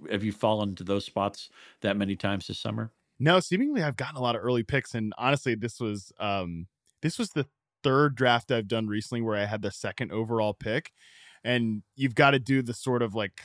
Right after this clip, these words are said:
Speaker 2: "Oh boy, do I take Christian McCaffrey?" Because I, you know, we've talked about the human element of that when you're taking Christian McCaffrey and just everything like that. Um, so I was glad that the drafter ahead of me took, uh, <laughs> took,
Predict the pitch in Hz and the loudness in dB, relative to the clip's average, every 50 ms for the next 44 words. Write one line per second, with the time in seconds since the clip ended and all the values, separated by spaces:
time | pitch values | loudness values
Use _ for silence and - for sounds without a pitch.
0 | - 113 117 113 110 107 107 104 98 80 101 104 107 107 110 110 107 98 113 110 | -14 -10 -8 -6 -4 -4 -4 -4 -6 -6 -6 -4 -2 0 0 0 0 -2 -2 -4
1 | 107 104 - - 123 117 113 - - 123 117 - - 120 113 110 - - 113 104 | -4 -6 -6 -4 -2 -2 -2 -2 -6 -6 -6 -6 -6 -6 -6 -6 -4 -2 0 2
2 | 107 107 - - 107 107 104 90 107 - - 113 107 98 104 101 107 110 113 113 | 2 0 0 -2 -4 -2 -2 -2 -4 -4 -4 -6 -4 -2 -2 -2 -2 -2 -4 -4
3 | 104 95 95 98 101 95 117 117 107 - 160 156 151 - - 131 147 127 - 123 | -4 -2 -4 -4 -6 -6 -6 -8 -2 2 4 4 4 4 2 2 0 2 0 -2
4 | - - 147 139 131 131 117 113 113 117 107 101 95 90 87 104 95 85 104 90 | -4 2 2 4 4 4 4 4 4 2 2 0 -2 -6 -6 -8 -8 -4 -4 -4
5 | 80 76 76 104 101 101 101 - 117 107 92 104 101 - - 107 107 101 - 110 | -4 -4 -6 -6 -6 -6 -6 -6 -6 -6 -6 -6 -10 -10 -10 -10 -10 -8 -10 -12
6 | 98 - 107 101 98 - - 104 101 92 98 - 113 104 107 104 - - 110 104 | -8 -4 -4 -4 -4 -4 -4 -8 -8 -8 -8 -6 -4 -4 -4 -4 -6 -6 -8 -6
7 | 104 104 101 - 104 95 92 98 95 - - - - - - - - - - 113 | -6 -8 -6 -4 -4 -2 -2 -2 -4 -6 -10 -18 -20 -20 -18 -18 -20 -6 0 2
8 | 113 110 110 107 104 101 - 165 156 185 196 156 196 220 240 - 320 330 220 190 | 2 4 2 2 -2 0 4 8 8 8 8 8 8 8 8 8 8 6 4 4
9 | 214 208 185 196 208 208 - - - 202 196 202 202 208 220 196 175 170 - - | 4 4 6 6 6 6 6 8 8 8 10 10 10 8 8 6 4 0 4 4
10 | 185 170 - - 185 175 170 165 160 175 180 - - 277 277 - 214 - - - | 4 4 6 8 8 10 10 10 10 8 6 8 6 6 6 6 2 -4 0 4
11 | 214 208 196 - | 6 6 6 4